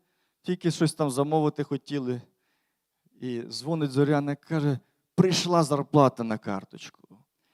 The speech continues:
І я подумав собі: який наш Бог є сильний, да?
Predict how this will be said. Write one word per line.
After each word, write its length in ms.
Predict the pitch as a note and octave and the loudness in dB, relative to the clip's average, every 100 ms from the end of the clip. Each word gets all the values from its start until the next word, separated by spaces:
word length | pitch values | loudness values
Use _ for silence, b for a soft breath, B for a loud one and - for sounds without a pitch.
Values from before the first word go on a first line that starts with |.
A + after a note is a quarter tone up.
| _ _ _ - | _ _ _ -6
І 400 | A2+ A#2 A#2 G#2+ | -2 2 2 0
я 220 | B2+ D3 | -2 0
подумав 440 | F3 - D3+ C#3 A2+ | 2 2 2 0 0
собі: 440 | - C3+ F#2+ G2+ _ _ | -6 -10 -12 -12 _ _
який 600 | - - _ F3 F#3+ F#3+ | -12 -12 _ -8 -8 -8
наш 340 | D3 B2+ C#3 A#2 - | -6 -4 -4 -6 -4
Бог 260 | B2 B2+ | -4 -4
є 440 | - G#2+ B2 B2 C3 _ _ _ _ _ | -6 -4 -2 -2 -4 _ _ _ _ _
сильний, 580 | - - C#3 A#2 G2+ G2+ | -8 2 2 2 -2 -6
да? 240 | A#2 D#3+ | -6 -6